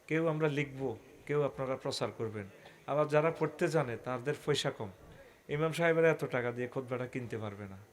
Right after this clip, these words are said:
তো এই জন্য এক একজন এক একভাবে আমরা সহযোগিতা করব। খুতবাটা নেওয়ার জন্য আপনারা জিরো ওয়ান সেভেন টু জিরো ফাইভ থ্রি এইট ফাইভ এইট ওয়ান এই WhatsApp-এ ঠিকানা পাঠালে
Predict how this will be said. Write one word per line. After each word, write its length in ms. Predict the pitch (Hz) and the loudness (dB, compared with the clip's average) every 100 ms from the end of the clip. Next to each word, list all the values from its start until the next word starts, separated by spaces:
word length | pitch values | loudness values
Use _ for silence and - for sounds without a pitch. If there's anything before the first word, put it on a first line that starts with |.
| - - - - - - | -20 -20 -20 -20 -20 -6
তো 340 | 127 131 165 160 - - - - | 0 0 -2 -8 -20 -20 -16 0
এই 160 | 135 | 2
জন্য 260 | 127 131 143 | 2 0 0
এক 200 | 139 165 | 0 0
একজন 260 | 147 147 | -2 -2
এক 120 | 123 117 | -2 -4
একভাবে 360 | 113 117 110 | -6 -6 -6
আমরা 180 | 107 107 | -6 -8
সহযোগিতা 600 | - 104 104 110 104 107 - | -10 -10 -10 -12 -14 -16 -14
করব। 280 | 113 131 151 - - - _ - | -14 -14 -18 -20 -20 -20 _ -12
খুতবাটা 340 | 123 131 139 | -6 -4 -2
নেওয়ার 320 | 135 131 131 | -2 -4 -4
জন্য 360 | 135 135 143 180 190 - - - - - | -4 -6 -6 -10 -12 -20 -20 -20 -20 -14
আপনারা 460 | 123 - 127 131 117 | -12 -8 -6 -4 -4
জিরো 260 | 131 143 | -4 -2
ওয়ান 180 | 147 135 | -4 -4
সেভেন 320 | - 131 143 | -6 -4 -4
টু 140 | 135 117 | -6 -6
জিরো 300 | 120 147 175 - | -4 -4 -6 -8
ফাইভ 200 | 120 131 147 - | -4 -4 -6 -4
থ্রি 280 | 139 160 127 | -4 -4 -2
এইট 220 | 139 139 - | -2 -2 -6
ফাইভ 180 | 123 123 - | -6 -6 -6
এইট 180 | 120 117 - | -8 -8 -8
ওয়ান 160 | 98 92 - - - - - - - | -8 -8 -18 -20 -20 -20 -20 -16 -4
এই 160 | 139 131 | -4 -2
WhatsApp-এ 400 | 135 - 151 151 | -4 -4 -6 -6
ঠিকানা 320 | - 143 139 | -6 -6 -6
পাঠালে 520 | 131 131 110 139 135 | -6 -10 -6 -2 0